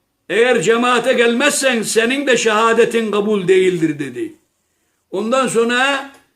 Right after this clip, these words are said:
cemaate gelmeye başladı. Anladın mı şimdicik meseleyi? Ha, ima-, ben de diyorum ki bir adam ne kadar alim olursa olsun,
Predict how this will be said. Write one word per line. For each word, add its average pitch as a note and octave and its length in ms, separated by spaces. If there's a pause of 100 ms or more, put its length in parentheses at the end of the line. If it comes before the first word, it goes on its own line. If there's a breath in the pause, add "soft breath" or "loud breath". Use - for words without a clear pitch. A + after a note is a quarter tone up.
(240)
cemaate A3+ 540
gelmeye G#3 480
başladı. C3+ 460 (140)
Anladın G3 380
mı C#4 100
şimdicik A#3+ 460
meseleyi? A#3 680 (600)
Ha, A3 460 (200)
ima-, G#3 420 (240)
ben G#3+ 260
de A#3+ 120
diyorum B3+ 360
ki A#3+ 520 (840)
bir A#3+ 340
adam C4 280
ne A#3+ 60
kadar C4 380
alim B3+ 380
olursa B3+ 380
olsun, A#3 640